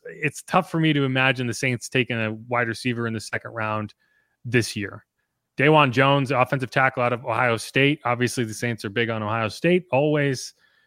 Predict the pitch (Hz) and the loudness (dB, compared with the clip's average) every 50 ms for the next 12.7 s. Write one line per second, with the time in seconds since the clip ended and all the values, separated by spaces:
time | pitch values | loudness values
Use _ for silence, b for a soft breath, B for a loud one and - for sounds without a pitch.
0 | _ _ _ 127 139 156 156 151 143 127 120 135 147 147 147 131 113 123 127 127 | _ _ _ 0 2 4 4 4 4 2 2 4 6 6 6 6 6 4 4 4
1 | 123 113 - - 123 123 123 120 117 120 117 117 - 117 113 110 107 107 117 113 | 4 2 0 -2 0 0 0 2 2 2 2 2 2 0 2 0 2 2 2 2
2 | 110 110 110 110 107 107 _ _ _ _ _ _ _ _ _ _ _ _ 294 349 | 2 2 0 -2 -4 -6 _ _ _ _ _ _ _ _ _ _ _ _ -20 -20
3 | _ _ _ _ _ _ _ _ _ _ _ _ _ - 131 139 160 170 151 165 | _ _ _ _ _ _ _ _ _ _ _ _ _ 0 2 4 4 4 4 4
4 | 151 151 151 147 147 135 135 127 - - 135 131 123 - - - - _ _ _ | 4 6 6 6 6 4 2 0 2 2 2 2 2 -2 -8 -20 -20 _ _ _
5 | _ _ _ _ _ _ 131 123 120 120 117 113 113 113 107 110 113 127 139 139 | _ _ _ _ _ _ 0 2 2 2 2 2 0 -2 -4 -2 2 4 4 4
6 | 143 139 131 113 127 123 120 117 - - - 117 113 - 127 117 - _ - 117 | 4 2 2 2 2 4 2 2 -2 -4 -6 -6 -4 -4 -6 -6 -6 _ -4 -2
7 | 117 113 113 113 - _ _ _ _ _ _ _ _ _ _ _ _ _ _ _ | -2 -2 -4 -6 -8 _ _ _ _ _ _ _ _ _ _ _ _ _ _ _
8 | _ _ _ 135 131 131 127 127 123 120 120 117 110 - - _ _ _ _ _ | _ _ _ 2 4 4 4 4 2 0 -2 -4 -6 -8 -14 _ _ _ _ _
9 | _ _ _ _ _ _ _ _ _ _ _ _ _ _ _ _ _ _ _ _ | _ _ _ _ _ _ _ _ _ _ _ _ _ _ _ _ _ _ _ _
10 | _ - 196 214 208 196 190 185 180 151 - 202 208 214 214 202 190 175 196 180 | _ -2 0 2 4 4 4 2 2 4 6 6 8 8 6 6 6 4 2 2
11 | - - 175 175 165 - - 165 156 185 208 196 165 151 151 156 160 147 - 175 | 0 0 0 -2 0 2 0 0 2 4 4 4 4 4 4 2 2 2 0 2
12 | 165 160 160 160 156 151 135 156 156 151 147 143 - | 2 2 2 2 2 2 2 0 0 0 0 -2 -6